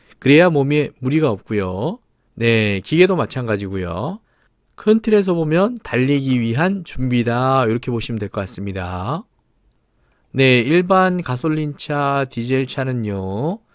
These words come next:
엔진 이씨유가 달릴 준비를 하기 위해서 엔진 오일과 냉각수, 파워오일, 브레이크 오일, 진공펌프 뭐 그런 거를 모터나 펌프를 통해서 빠르게 회전시켜서 준비하고요.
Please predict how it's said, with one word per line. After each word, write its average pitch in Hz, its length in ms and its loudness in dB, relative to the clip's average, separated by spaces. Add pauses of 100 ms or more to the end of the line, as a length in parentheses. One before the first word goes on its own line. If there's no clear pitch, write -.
(140)
엔진 139 400 0
이씨유가 123 960 -2
달릴 117 380 -2
준비를 113 420 -4
하기 143 320 -4
위해서 110 840 -2 (400)
엔진 131 380 0
오일과 113 480 0
냉각수, 107 640 -4
파워오일, 127 640 0
브레이크 117 420 -2
오일, 107 320 0
진공펌프 120 680 -6
뭐 113 200 0
그런 113 260 -2
거를 110 440 0 (480)
모터나 147 640 4
펌프를 196 380 0
통해서 123 680 -2
빠르게 185 420 -2
회전시켜서 165 640 -2
준비하고요. 110 880 -2